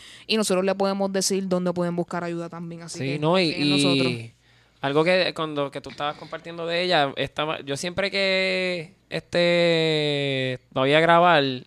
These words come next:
Speaker 2: antes de eso estoy siempre con mi abuela, y mi abuela me dice hoy, "Oye, ¿cómo fue de verdad que, de qué fue lo que le pasó a Kate Spade?" Y yo aquí como que, "Bueno,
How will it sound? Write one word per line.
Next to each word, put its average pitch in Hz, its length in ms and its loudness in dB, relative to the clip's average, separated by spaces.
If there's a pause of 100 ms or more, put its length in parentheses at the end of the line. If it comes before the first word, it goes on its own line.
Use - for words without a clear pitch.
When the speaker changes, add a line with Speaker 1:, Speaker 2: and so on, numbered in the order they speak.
(140)
Speaker 2:
antes 131 260 -4
de 151 60 -4
eso 156 100 -6
estoy 165 180 -8
siempre 156 300 -4
con 156 140 -4
mi 156 60 -2
abuela, 156 480 0 (460)
y - 80 -12
mi 131 60 -6
abuela 127 280 -2
me 151 80 -6
dice 151 220 -6
hoy, 139 320 0 (520)
"Oye, 135 580 0 (1080)
¿cómo 233 280 -2
fue 233 200 -6
de 220 120 0
verdad 190 320 -4
que, 170 360 -8
de 135 120 -12
qué 147 100 -12
fue 170 120 -8
lo 185 80 -2
que 196 80 -2
le 190 80 0
pasó 165 260 -4
a 165 60 -6
Kate 160 200 -10
Spade?" 165 320 -10
Y 143 40 -10
yo 139 60 -12
aquí 139 140 -16
como 135 160 -18
que, 127 120 -16
"Bueno, 147 320 -20